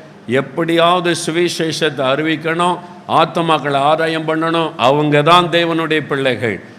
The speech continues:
அவங்க தான் கர்த்தருடைய பிள்ளைகள். அவங்க மரிக்கும் போது தான் கர்த்தருக்குள் மரிக்கிற மனிதன் பாக்கியவான் என்று சொல்ல முடியும். அதற்கு உங்களை ஆயத்தப்படுத்தி கொள்ளுங்க. கர்த்தர் ஆபிரகாமை ஆசீர்வதித்ததை போல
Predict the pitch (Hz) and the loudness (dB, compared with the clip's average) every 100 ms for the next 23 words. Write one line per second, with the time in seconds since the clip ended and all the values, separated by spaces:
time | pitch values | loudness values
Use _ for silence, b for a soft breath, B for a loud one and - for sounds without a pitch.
0 | B 101 147 165 160 165 180 180 175 147 | B 2 4 4 4 4 4 4 -2 0
1 | 170 170 160 147 147 143 131 127 101 B | 0 0 0 -2 -2 -2 0 -2 -2 B
2 | B - 117 170 175 165 156 160 175 175 | B 2 4 4 4 2 2 2 0 -2
3 | 175 175 175 175 175 160 156 147 180 175 | 0 0 2 4 4 4 0 2 0 0
4 | 151 170 151 147 175 156 170 160 147 175 | 2 2 4 2 0 -2 -2 0 0 0
5 | 165 165 147 160 175 180 170 170 165 160 | 0 0 2 2 4 0 4 4 4 2
6 | 156 151 151 147 143 135 143 135 113 - | 0 2 4 4 4 2 2 0 -2 -8
7 | B B B 95 139 180 165 160 147 131 | B B B -2 0 0 0 0 2 4
8 | 156 165 165 151 147 143 143 143 143 143 | 2 2 -2 -2 -4 -4 -6 -6 -4 -2
9 | 156 160 175 B B - 151 151 165 143 | 0 0 -2 B B -2 -2 0 0 2
10 | 151 165 175 165 165 160 147 147 151 156 | 2 2 0 2 0 0 0 0 -2 -4
11 | 156 156 143 151 156 151 156 170 175 | -2 -2 -4 -2 -2 0 2 4 4